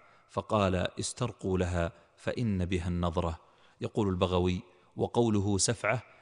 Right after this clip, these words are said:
أي نظرة، يعني من الجن، يقول بها عين أصابتها من نظر الجن أنفذ من أسنة الرماح". وقال ابن القيم: "العين عينان،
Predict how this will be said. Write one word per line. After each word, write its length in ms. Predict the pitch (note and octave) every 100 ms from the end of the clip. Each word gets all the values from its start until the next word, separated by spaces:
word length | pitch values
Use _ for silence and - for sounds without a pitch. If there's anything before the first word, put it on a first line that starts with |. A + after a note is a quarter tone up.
| - -
أي 180 | A2 F#2+
نظرة، 640 | A2 G#2+ G#2 - G2 F2+ -
يعني 380 | A#2 G2 F#2 F#2
من 120 | F2
الجن، 440 | F2 E2 F#2+ G#2 E2 - - _
يقول 400 | - - A#2+ G#2+
بها 300 | G2 G2+ F#2
عين 400 | F2 G#2+ A#2 G2+
أصابتها 680 | G2 G2+ - F#2+ G#2 - G2
من 200 | F#2 F2+
نظر 240 | G2 G#2 F#2+
الجن 400 | F2+ F#2 A#2+ C#3 - _ _ -
أنفذ 580 | A#2+ G#2+ F#2 G2 F#2+ F2+ - -
من 220 | G#2 F#2 -
أسنة 420 | F#2 B2 G2+ E2+ -
الرماح". 640 | E2+ E2 E2+ D#2 - - _ _ _ - _
وقال 340 | A#2+ - A2+ G2+
ابن 140 | F#2+
القيم: 500 | E2+ G2+ F#2+ E2+ E2 - _ - _ -
"العين 380 | G#2+ G#2 G#2+ G2
عينان، 500 | D#2+ F#2 F2+ E2+